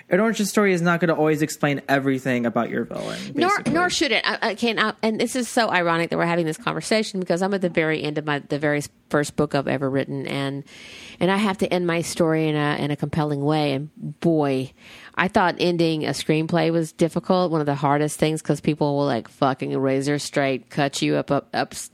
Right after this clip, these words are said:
Speaker 2: ear to ear if you have the wrong ending in a screenplay. A novel
Speaker 1: Mm-hmm.
Speaker 2: is weird because it's, it's, it's even,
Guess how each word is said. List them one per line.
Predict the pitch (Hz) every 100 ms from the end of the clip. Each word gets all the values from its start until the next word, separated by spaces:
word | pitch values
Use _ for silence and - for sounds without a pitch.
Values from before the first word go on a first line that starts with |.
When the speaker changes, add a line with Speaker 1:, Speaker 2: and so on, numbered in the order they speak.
| 135
Speaker 2:
ear | - 156 156
to | 156 143
ear | 147 151
if | 151
you |
have | 139 139
the | 139
wrong | 139 131
ending | 120 135 143 151
in | 135 131
a |
screenplay. | - 143 139 175 170 214 226 - - - - - 240
A |
novel | 262 294 359 381
Speaker 1:
Mm-hmm. | 339
Speaker 2:
is | 247
weird | 233 294 294
because | 214 214 202
it's, | 196 196 -
it's, | - 214 -
it's | 214 214
even, | - 240 262 254 214